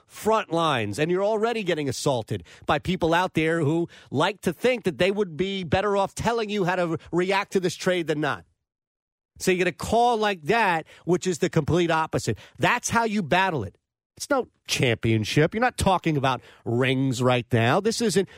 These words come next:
"We trade Markelle Fultz and we're making the playoffs as the two seed. We're the second best team in the East." There's none of that. We're coming up on three hours today,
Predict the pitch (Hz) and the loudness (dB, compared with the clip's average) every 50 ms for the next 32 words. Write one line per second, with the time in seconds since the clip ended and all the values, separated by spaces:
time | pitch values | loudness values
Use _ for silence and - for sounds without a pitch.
0 | - - 139 165 214 214 175 - - 196 196 185 165 170 170 180 185 - - 170 | -12 -4 0 0 0 0 0 0 2 2 2 2 2 2 2 2 2 2 2 0
1 | 156 135 - - 170 156 156 175 - - 143 - - - - - 139 170 190 185 | 0 0 -2 0 0 0 0 0 -2 -4 -4 -4 -6 -10 -8 -2 0 2 2 2
2 | 180 180 180 - - 170 165 156 151 - - - 170 165 160 165 160 - - 151 | 2 0 -2 0 0 -2 0 -2 -2 -4 -2 0 2 2 2 0 0 0 -2 -4
3 | - - 143 - - - - 214 175 - - - 180 180 175 170 143 - - - | -2 -2 -6 -6 -6 -4 -4 -2 -2 -2 -2 -2 -2 -2 -2 -4 -8 -10 -8 -2
4 | 180 196 175 160 - - - - 196 - - 196 175 151 170 156 - - - 180 | 0 0 0 0 -2 -2 0 -2 -2 0 0 -2 0 0 0 -2 -2 -4 -2 0
5 | 185 175 165 147 165 - 202 214 226 - - - - - - - 302 285 208 220 | 0 0 0 -2 -2 -2 -2 -2 -2 -4 -6 -12 -18 -12 -6 -2 -2 0 2 2
6 | 208 175 147 123 120 135 180 226 254 240 - - _ _ _ _ _ _ _ _ | 2 2 2 0 0 2 2 2 0 -2 -6 -12 _ _ _ _ _ _ _ _
7 | _ _ _ _ _ _ _ _ _ _ _ _ _ - 220 - - 233 240 233 | _ _ _ _ _ _ _ _ _ _ _ _ _ 0 0 2 2 2 2 2
8 | 226 226 220 - 208 196 185 151 - - 196 220 247 240 226 226 226 214 208 175 | 2 0 0 0 0 0 -2 -2 -4 -4 -4 -2 0 0 0 0 0 0 0 -2
9 | 147 123 - - 151 147 139 127 117 | -2 -4 -4 -2 -2 0 0 0 -2